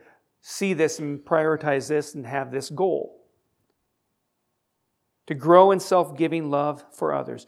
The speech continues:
It, not to, in these forty days, not to grow in knowledge, although that, that's a good thing.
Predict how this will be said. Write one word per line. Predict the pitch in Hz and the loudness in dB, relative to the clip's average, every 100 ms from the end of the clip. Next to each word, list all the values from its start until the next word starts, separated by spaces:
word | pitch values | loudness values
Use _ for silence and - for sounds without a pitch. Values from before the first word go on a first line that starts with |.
| - - | -16 -6
It, | 208 - 247 | -6 -6 -6
not | 233 277 294 | -4 -4 -6
to, | 226 180 202 - | -8 -10 -16 -10
in | 214 | -8
these | 208 - | -8 -6
forty | - 254 214 | -4 -4 0
days, | 185 160 | 0 0
not | 196 262 247 | 0 0 2
to | 190 - - | 2 0 -12
grow | 147 160 202 202 | -6 6 8 8
in | 190 170 160 | 6 2 4
knowledge, | 165 180 139 104 127 - _ _ 175 | 6 8 4 -2 -12 -20 _ _ -2
although | 180 180 | 0 0
that, | 185 196 - | -2 -4 -2
that's | 190 185 | -4 -4
a | |
good | 175 165 165 | -2 -2 -2
thing. | - 90 143 | -8 -12 -12